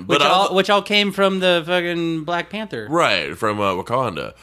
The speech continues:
Speaker 2: But I thought adamantium was the strongest metal because Wolverine's bones are made of, or lined with adamantium.
Speaker 1: I don't know. This is a good question for the nerds.
Speaker 2: Dude, I'm curious if what's, what's stronger,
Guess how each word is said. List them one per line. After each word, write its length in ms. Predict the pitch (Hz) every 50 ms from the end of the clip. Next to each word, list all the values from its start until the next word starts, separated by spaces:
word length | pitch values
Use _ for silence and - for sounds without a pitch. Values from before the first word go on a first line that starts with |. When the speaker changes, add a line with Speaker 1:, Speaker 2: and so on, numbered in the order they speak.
| - _ _
Speaker 2:
But 100 | - 127
I 100 | 120 147 165
thought 420 | 160 - - 180 170 156 135 -
adamantium 640 | - 117 110 107 107 113 127 139 127 - 113 101 92
was 100 | 90 80
the 60 | 80
strongest 340 | - 104 98 90 85 80 -
metal 240 | 92 80 73 69 65
because 360 | 64 85 - 107 101 92 92
Wolverine's 440 | 107 107 104 92 98 101 101 95 85
bones 260 | 87 101 104 101 87
are 60 | 92
made 220 | 90 92 101 104 95
of, 320 | 82 80 73 - - - -
or 280 | 90 92 90 85 73 73
lined 400 | 87 92 92 98 98 95 92 80
with 320 | 78 69 67 69 - -
adamantium. 600 | - 80 80 76 73 73 69 69 - 62 57 53 50
Speaker 1:
I 220 | - - - 339 359
don't 240 | 381 403 392 349
know. 180 | 302 311 339 294
This 160 | 202 226 -
is 80 | 269 269
a 40 | -
good 220 | - 262 254 -
question 360 | - 233 254 269 - - 185 139
for 100 | 175 165
the 80 | 156 160
nerds. 500 | 165 170 170 147 123 113 - - - - - _ _ _ - - - - _ _
Speaker 2:
Dude, 320 | - - 151 170 175 147 107
I'm 140 | 123 175 202
curious 440 | - - 202 208 208 202 196 - -
if 280 | 147 127 - - - - -
what's, 260 | 123 120 117 117 117 110 107 - - -
what's 180 | 113 117 110
stronger, 640 | - - - 123 139 175 175 110 71 65 65 65